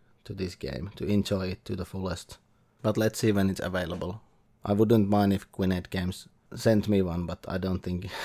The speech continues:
<laughs> they can do that. They will sell out immediately when they produce them more. If you know when a reprint is coming, please let me know so I can get one. The game is from two thousand nineteen and it's designed by Raymond Chandler the third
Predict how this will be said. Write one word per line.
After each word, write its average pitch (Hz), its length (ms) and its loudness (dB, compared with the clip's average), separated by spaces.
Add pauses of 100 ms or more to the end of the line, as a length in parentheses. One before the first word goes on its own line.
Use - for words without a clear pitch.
(120)
<laughs> - 280 -8
they 98 340 -2 (180)
can 98 220 4
do 95 180 2
that. 90 260 -6
They 95 140 -4
will 90 140 -4
sell 90 240 -6
out 87 240 -10 (460)
immediately 90 640 2
when 85 200 -6
they 85 300 -6 (300)
produce 95 420 0
them 90 160 -4
more. 90 400 -4 (580)
If 110 140 -2
you 131 100 6
know 131 180 8
when 117 200 8
a 113 60 6
reprint 104 420 4
is 92 100 -4
coming, 95 360 0
please 95 280 -4
let 92 200 -6
me 90 120 0
know 90 280 -4 (380)
so - 160 -10
I 90 140 -2
can 92 320 -6 (220)
get 98 260 0
one. 87 260 -2 (440)
The - 100 -2
game 127 260 4
is 120 220 -2 (360)
from 107 320 4
two 120 160 2
thousand 101 300 2
nineteen 147 460 4
and 120 160 2
it's 117 160 -2
designed 107 420 0
by 101 140 4
Raymond 101 440 2
Chandler 95 420 -2
the 82 120 -8
third 139 420 0